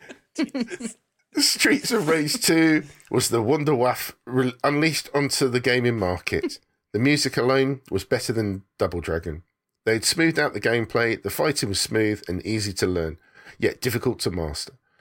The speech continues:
It looked the fucking business too. Fleshed out sprites with fluid animation, the complete package. Super Double Dragon came out afterwards and kind of limply churned its flaccid <laughs> member into the dust of a genre it helped define.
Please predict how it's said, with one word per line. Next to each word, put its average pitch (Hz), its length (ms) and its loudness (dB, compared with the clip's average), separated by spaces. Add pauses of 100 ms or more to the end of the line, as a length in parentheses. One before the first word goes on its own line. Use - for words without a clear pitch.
(220)
It 120 160 0
looked 147 220 -2
the 101 80 -4
fucking - 480 -2
business 113 480 0
too. 87 220 -2 (440)
Fleshed - 360 0
out 139 200 0
sprites - 600 0
with 98 140 -4
fluid 156 320 4
animation, 104 640 0 (200)
the 101 80 -4
complete - 520 -4
package. - 560 -6 (640)
Super 214 380 0
Double 98 280 0
Dragon 101 320 0
came 101 180 -2
out 98 140 -2
afterwards 143 520 0 (260)
and 117 100 -8
kind 143 220 0
of 92 120 -2
limply 143 400 -2
churned 139 400 2
its - 140 -2
flaccid - 520 0
<laughs> - 40 -6
member 147 380 2 (320)
into 147 240 4
the 131 120 2
dust - 460 -2
of 127 120 2
a 120 100 4
genre 139 440 2
it 110 160 2
helped - 340 -2
define. 113 460 0